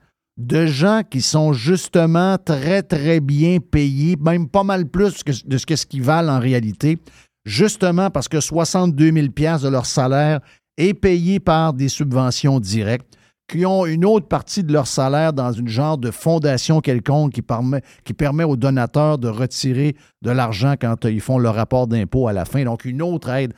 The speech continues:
du gouvernement à travers leur salaire. Des gens qui gagnent à peu près cent vingt-cinq, cent cinquante mille par année, qui est vraiment au-dessus d'un salaire moyen au Québec et de loin. Ces gens-là nous parlent de décroissance, avec un, en plus un, un, un régime de retraite à faire rêver tout le monde.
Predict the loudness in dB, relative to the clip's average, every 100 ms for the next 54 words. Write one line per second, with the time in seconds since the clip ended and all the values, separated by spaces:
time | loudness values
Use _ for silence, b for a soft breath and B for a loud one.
0 | B B -8 -4 0 2 2 2 0 0
1 | -2 0 0 -2 -4 -4 -2 -2 -4 b
2 | b _ _ -2 0 2 0 0 -2 0
3 | 0 -2 -6 -8 -6 -2 -2 -2 -2 -2
4 | -2 -2 -2 -2 -2 -2 -2 -2 -2 -4
5 | -6 -10 -12 -12 -6 -2 0 0 -2 -4
6 | -6 -4 0 0 0 -2 0 0 2 2
7 | 2 2 0 -2 -4 -4 -2 -2 -2 -2
8 | -2 -4 -6 b b b _ -2 0 2
9 | 2 0 0 0 0 -2 -4 -2 -4 -4
10 | -6 -6 -4 -4 -4 -6 -6 -2 0 0
11 | -6 b b _ -6 -2 -2 -2 -4 -2
12 | -2 -2 -2 -2 -2 -2 0 0 2 2
13 | 2 2 2 2 0 0 -2 -2 -6 -6
14 | -2 -2 -4 -4 -2 0 2 2 4 4
15 | 6 4 2 0